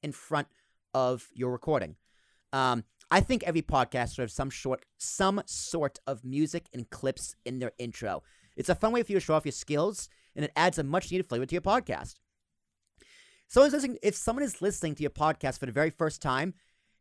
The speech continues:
this is their first impression, and you want to make it memorable. A pre-recorded intro should always cover the name of the podcast, the host, and general topics covered, as I've said before.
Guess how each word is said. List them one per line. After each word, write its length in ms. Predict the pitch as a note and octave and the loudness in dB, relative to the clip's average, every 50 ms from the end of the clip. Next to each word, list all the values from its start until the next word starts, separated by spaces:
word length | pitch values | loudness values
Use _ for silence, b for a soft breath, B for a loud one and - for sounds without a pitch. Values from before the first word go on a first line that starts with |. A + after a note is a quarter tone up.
| _ _ _ - - | _ _ _ -4 4
this 200 | - G#3 A3 - | 6 6 6 4
is 100 | C4 A#3+ | 0 2
their 160 | - G3+ G3 | 4 4 4
first 320 | - - E3 E3 D#3 - D#3 | 4 4 4 4 4 2 -2
impression, 480 | C3+ - C#3+ B2 A#2+ - - - - _ _ _ _ _ _ _ _ - | -2 0 2 2 2 0 -2 -12 -16 _ _ _ _ _ _ _ _ -4
and 100 | - F3 | -2 0
you 100 | F3 C#3+ | 0 0
want 420 | B2+ A#2+ A#2+ D3+ E3 F3 F#3 - - | -2 0 4 8 8 8 6 4 -4
to 80 | - E3 | -4 -2
make 280 | D3+ C#3 D3 C#3+ - | 0 0 -2 -2 -2
it 100 | D3 - | -6 -6
memorable. 560 | B2 B2+ B2+ A#2 A2+ G#2 F#2 - F2 D2+ - _ _ _ _ _ _ _ _ _ _ _ _ - | -4 -4 -4 -2 -2 -4 -6 -8 -10 -14 -14 _ _ _ _ _ _ _ _ _ _ _ _ -6
A 60 | D3+ C#3+ | -6 -4
pre-recorded 540 | - - - A#3+ B3+ - - A#3+ G3+ - - | -4 -2 -4 -4 -2 2 4 4 4 4 0
intro 320 | D#3 F3 F#3+ - G3 G3+ G3 | -2 -2 0 2 2 0 2
should 160 | - D3+ - - | 0 -2 -6 0
always 320 | - D#3 D#3+ F#3 G3 F#3 - | 2 4 6 6 6 6 4
cover 340 | - - - E3+ E3 E3 E3 | -4 -2 2 2 2 2 2
the 100 | D3+ C3 | 0 0
name 500 | C3 C3+ C#3+ D3 D3+ D3+ D#3+ E3+ E3+ D#3 _ _ _ _ _ _ _ _ _ _ _ - | -2 -2 -2 -2 -2 -2 -2 -4 -4 -6 _ _ _ _ _ _ _ _ _ _ _ -12
of 60 | - C#3 | -8 -8
the 60 | D#3 | -4
podcast, 540 | - E3+ E3 E3+ E3 - F3 F3+ E3 - - | 2 2 2 2 2 0 0 0 0 -2 -4
the 100 | D3+ B2 | -6 -2
host, 300 | B2 C#3+ C#3+ C#3+ - - | 0 2 2 2 0 -4
and 140 | C3 C3 A#2 | -10 -8 -6
general 200 | C3+ B2 B2 A#2 | -4 -4 -4 -4
topics 280 | - A#2 - - - | -4 -6 -6 -6 -6
covered, 340 | - - E3+ E3+ F3 E3+ E3 _ _ _ _ _ _ - | -2 -2 0 0 0 -2 -2 _ _ _ _ _ _ -6
as 100 | B2+ B2 | -4 -2
I've 120 | C3 A#2+ | -2 -2
said 120 | - C3 G#2 | -2 -4 -6
before. 380 | B2 - - A2+ F#2+ D2+ - | -6 -8 -6 -6 -6 -6 -8